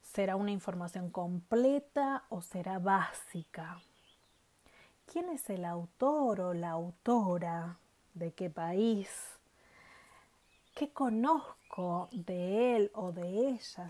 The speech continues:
Si tiene otros títulos o trabaja con otras cosas afín. Esta es una etapa un poco más prolongada y que puede llevar su tiempo.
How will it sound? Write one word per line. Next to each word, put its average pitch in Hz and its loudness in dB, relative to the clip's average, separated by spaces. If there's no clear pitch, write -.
Si 170 -12
tiene 190 -8
otros 175 -12
títulos 185 -2
o 175 -6
trabaja 185 -6
con 185 0
otras 202 -4
cosas 190 -4
afín. 185 0
Esta 294 4
es 285 0
una 233 4
etapa 220 2
un 226 4
poco 294 6
más 202 0
prolongada 175 -4
y 285 2
que 320 6
puede 220 4
llevar 180 -6
su 175 -6
tiempo. 175 -12